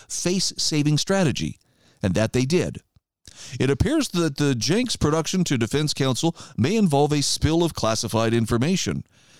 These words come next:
U S Assistant Attorney Jocelyn, or Joylyn, uh, Ballantyne told Judge Kelly. She added that the government needed to claw back the entire spreadsheet to review all the messages for allegedly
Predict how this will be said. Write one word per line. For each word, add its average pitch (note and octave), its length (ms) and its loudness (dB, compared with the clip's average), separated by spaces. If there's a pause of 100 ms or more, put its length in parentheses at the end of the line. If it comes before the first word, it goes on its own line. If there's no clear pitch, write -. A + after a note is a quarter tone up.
U G2+ 160 4
S G2 140 0
Assistant G#2+ 460 -2
Attorney B2+ 360 0
Jocelyn, A#2+ 560 0
or A#2+ 100 0
Joylyn, B2 540 2 (300)
uh, F#2+ 120 0
Ballantyne B2+ 600 0
told C3 300 2
Judge A#2 260 0
Kelly. B2 340 0 (260)
She G#2 220 0
added D3 220 2
that C#3+ 140 -2
the B2 60 -2
government D#3+ 380 2
needed D#3+ 260 0
to D3+ 80 0
claw A#2+ 420 2
back F#3+ 320 0
the E3+ 120 2
entire D3+ 400 2
spreadsheet D3+ 560 -2 (240)
to - 120 0
review A2 340 4
all C3+ 240 4
the A3 80 4
messages F3+ 460 0
for E3+ 160 0
allegedly B2+ 520 0